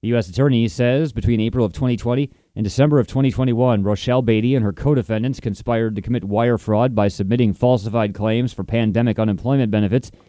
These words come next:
in their own names and in the names of third parties, some of whom were victims of identity theft. According to the indictment, the six co-defendants submitted at least ninety-eight false and fraudulent unemployment insurance claims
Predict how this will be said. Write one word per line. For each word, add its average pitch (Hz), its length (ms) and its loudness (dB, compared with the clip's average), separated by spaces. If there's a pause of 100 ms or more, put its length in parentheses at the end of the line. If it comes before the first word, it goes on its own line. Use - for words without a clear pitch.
(140)
in 147 140 2
their 127 180 4
own 113 180 4
names 107 320 2
and 120 320 0
in 120 60 0
the 107 80 4
names 107 320 2
of 87 100 -4
third 131 260 2
parties, 120 460 0 (300)
some 175 200 2
of 135 140 6
whom 127 160 4
were 107 120 0
victims 113 380 2
of 101 120 0
identity 107 420 4
theft. 98 340 -2 (600)
According 147 320 6
to 107 60 -2
the 117 100 6
indictment, 117 480 4
the 95 80 0
six - 260 0
co-defendants 120 640 4
submitted 113 380 2
at 95 80 2
least 113 180 0
ninety-eight 123 520 2
false 120 340 0
and 95 100 -2
fraudulent 113 480 2
unemployment 110 480 0
insurance 107 400 0
claims 117 460 -2